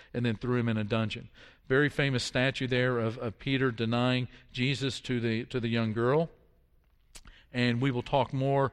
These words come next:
as we go through this. But as you can see, it's just really emotional. It's just incredibly enlightening, and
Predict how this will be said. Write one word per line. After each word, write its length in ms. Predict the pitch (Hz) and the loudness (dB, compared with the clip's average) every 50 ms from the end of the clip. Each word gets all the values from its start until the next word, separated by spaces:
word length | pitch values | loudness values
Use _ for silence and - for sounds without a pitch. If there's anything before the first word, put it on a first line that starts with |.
| - - - - _ - | -6 -18 -20 -20 _ -4
as 160 | 131 127 107 | -4 -2 -2
we 100 | 113 127 | 0 -2
go 200 | 117 113 123 120 | 0 2 2 0
through 280 | 107 - 123 127 127 117 | 0 0 0 0 0 2
this. 160 | 107 104 98 | 0 -2 -4
But 140 | - 131 123 | -2 0 0
as 200 | 131 147 147 - | 2 2 0 0
you 80 | 156 135 | -4 -4
can 160 | - 135 117 | -4 -4 -4
see, 380 | - - - 143 135 127 113 - - - - - - - - _ - | -4 -4 -2 0 0 0 -2 -4 -8 -20 -20 -20 -20 -20 -20 _ -6
it's 120 | 147 131 | -4 -2
just 160 | 151 143 101 110 | 0 -2 -2 0
really 360 | 131 147 160 170 175 160 170 | 2 4 4 4 4 2 0
emotional. 680 | 147 143 147 135 135 123 - - 127 127 131 127 - - - _ - | 0 2 2 2 2 0 0 0 0 0 0 0 -2 -8 -18 _ -4
It's 120 | 131 - | -4 0
just 220 | - 139 127 - | 0 0 0 -2
incredibly 920 | - 143 123 110 - - - - - 151 151 165 160 160 151 160 160 160 156 | -2 -6 -6 -6 -6 -10 -14 -4 0 2 2 4 2 2 0 0 0 0 -2
enlightening, 680 | 151 143 127 127 135 139 139 139 139 143 139 139 135 123 - - - - - - - | -2 -2 0 0 2 2 0 0 0 0 0 0 -2 -4 -8 -16 -20 -20 -20 -20 -8
and 400 | - 139 135 135 131 127 127 135 | -2 0 2 4 4 2 0 -2